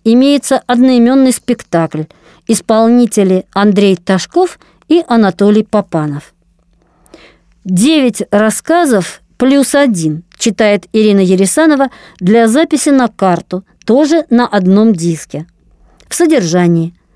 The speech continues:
«Хорошо ловится рыбка-бананка», «Лапа Растяпа», «Перед самой войной с эскимосами», «Человек, который смеялся», «В лодке», «Тебе, Эсме, с любовью и убожеством»,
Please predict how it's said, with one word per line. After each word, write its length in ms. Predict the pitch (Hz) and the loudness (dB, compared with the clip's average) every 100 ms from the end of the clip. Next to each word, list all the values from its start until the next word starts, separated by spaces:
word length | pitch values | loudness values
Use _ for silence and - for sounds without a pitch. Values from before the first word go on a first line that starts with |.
| _ _ _ _ _ _ | _ _ _ _ _ _
«Хорошо 520 | - 220 247 269 403 | -6 -2 0 0 0
ловится 580 | 320 277 277 - 214 190 | 0 0 -2 -2 -2 0
рыбка-бананка», 1040 | - 220 - 196 175 202 175 156 156 190 190 _ _ _ _ - | 0 -2 -2 -4 -2 0 0 -2 -6 -8 -10 _ _ _ _ -2
«Лапа 420 | 220 269 302 208 | 0 0 0 0
Растяпа», 640 | 185 170 - 170 170 190 202 _ _ _ _ _ | 0 -2 -4 -4 -4 -6 -10 _ _ _ _ _
«Перед 280 | - 240 254 | -2 0 0
самой 320 | - 294 262 | 0 0 0
войной 360 | 214 233 240 262 | 2 2 2 0
с 100 | 233 | -2
эскимосами», 840 | 214 - 190 180 165 196 202 208 - _ _ _ - | -4 0 2 2 -2 -4 -4 -4 -8 _ _ _ -6
«Человек, 420 | 247 247 294 349 | 0 0 0 -2
который 360 | 208 180 180 175 | -4 -2 -2 -4
смеялся», 720 | - 180 160 185 190 208 196 _ _ - | -2 -2 0 -2 -2 -6 -10 _ _ -4
«В 180 | 185 | 0
лодке», 540 | 226 208 214 - 208 214 _ _ _ _ _ | 2 2 -2 -4 -8 -8 _ _ _ _ _
«Тебе, 460 | - 240 220 330 - - | -2 0 2 0 -2 -2
Эсме, 540 | 220 220 - 233 262 - - | -2 0 0 -2 -2 -6 -10
с 140 | - | -2
любовью 520 | 214 196 214 185 185 | 0 2 2 2 0
и 140 | 185 180 | 0 0
убожеством», 800 | 165 160 180 208 208 214 214 | 0 0 -2 -2 -6 -4 -6